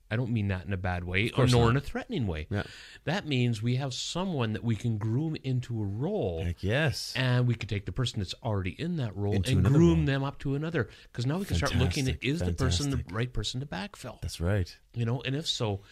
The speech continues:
Speaker 1: what do we have to do to get them there?
Speaker 2: It takes business maturity, though, man, like emotional
Speaker 1: Mm-hmm.
Speaker 2: intelligence. It, it, it does. Because
Speaker 1: Mm-hmm.
Speaker 2: when you say that, in some companies, "This person's going for your job." All of a sudden, it's just like,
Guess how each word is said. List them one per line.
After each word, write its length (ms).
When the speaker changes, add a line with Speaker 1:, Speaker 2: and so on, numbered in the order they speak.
Speaker 1:
what 140
do 60
we 120
have 220
to 80
do 220
to 60
get 240
them 140
there? 180
Speaker 2:
It 80
takes 200
business 360
maturity, 420
though, 140
man, 160
like 120
emotional 440
Speaker 1:
Mm-hmm. 60
Speaker 2:
intelligence. 500
It, 260
it, 240
it 200
does. 380
Because 360
Speaker 1:
Mm-hmm. 400
Speaker 2:
when 100
you 140
say 240
that, 280
in 120
some 240
companies, 440
"This 80
person's 280
going 140
for 80
your 140
job." 360
All 140
of 80
a 60
sudden, 180
it's 80
just 160
like, 180